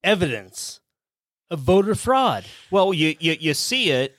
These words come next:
Speaker 2: and then they
Speaker 1: Well,
Speaker 2: say it doesn't happen. It's
Speaker 1: so,
Speaker 2: right in your
Speaker 1: uh,
Speaker 2: face.
Speaker 1: uh, wait, wait, who was the guy? Who was, was the, the mayor, senator, state senator that was, uh,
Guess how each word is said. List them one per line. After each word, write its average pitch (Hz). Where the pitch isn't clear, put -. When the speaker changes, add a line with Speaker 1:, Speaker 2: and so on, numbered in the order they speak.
Speaker 2:
and 135
then 147
they 143
Speaker 1:
Well, 247
Speaker 2:
say 156
it 135
doesn't 135
happen. 135
It's 123
Speaker 1:
so, 254
Speaker 2:
right 143
in 135
your 120
Speaker 1:
uh, -
Speaker 2:
face. 220
Speaker 1:
uh, 185
wait, 185
wait, 160
who 226
was 247
the 196
guy? 170
Who 175
was, 190
was 175
the, 120
the 123
mayor, 208
senator, 202
state 202
senator 208
that 165
was, 156
uh, 143